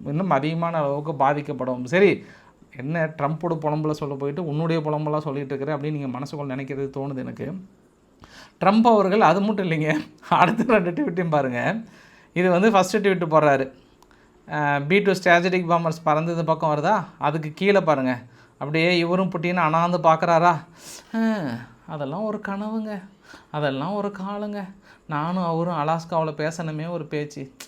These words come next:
ரொம்ப நல்லா இருந்ததுங்க. அப்படியே சென்று விடாதா, அப்படியே அமைதி ஏற்பட்டு விடாதா, அந்த ஏக்கமெல்லாம் எனக்கு இருந்ததுன்ற அளவுக்கெல்லாம் மனசை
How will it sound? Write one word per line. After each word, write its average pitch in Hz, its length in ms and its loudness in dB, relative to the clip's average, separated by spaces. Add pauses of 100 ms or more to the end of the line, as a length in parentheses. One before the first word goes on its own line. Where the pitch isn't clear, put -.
(320)
ரொம்ப 254 280 -4
நல்லா 170 340 2
இருந்ததுங்க. 139 560 -6 (160)
அப்படியே 233 640 4
சென்று 208 400 0
விடாதா, 185 440 4
அப்படியே 185 320 0
அமைதி 226 380 4
ஏற்பட்டு 202 460 0
விடாதா, 185 340 4 (240)
அந்த 165 200 0
ஏக்கமெல்லாம் 208 640 4
எனக்கு 185 360 0
இருந்ததுன்ற 202 420 2
அளவுக்கெல்லாம் 180 640 4
மனசை 170 500 4